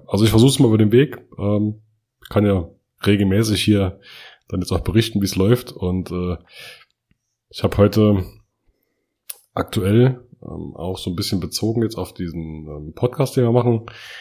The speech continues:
nach, ich weiß nicht, seit unserer Challenge eigentlich keinen Post mehr rausgehauen bei Instagram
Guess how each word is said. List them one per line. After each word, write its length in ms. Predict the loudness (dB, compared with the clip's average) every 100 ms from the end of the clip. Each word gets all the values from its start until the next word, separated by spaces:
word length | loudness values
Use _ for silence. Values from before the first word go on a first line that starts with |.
| -20 -20 -20 _ _ _ -2
nach, 480 | 2 4 4 0 -6 -14 _ _ _
ich 120 | -6
weiß 140 | -4 -2
nicht, 80 | -4
seit 140 | -2
unserer 300 | 0 0 -2
Challenge 400 | 2 4 4 2
eigentlich 360 | -6 -6 -8 -2
keinen 200 | -2 2
Post 280 | 2 4
mehr 80 | 2
rausgehauen 520 | 2 -2 0 0 0
bei 80 | -2
Instagram 600 | -4 -4 0 2 0 -4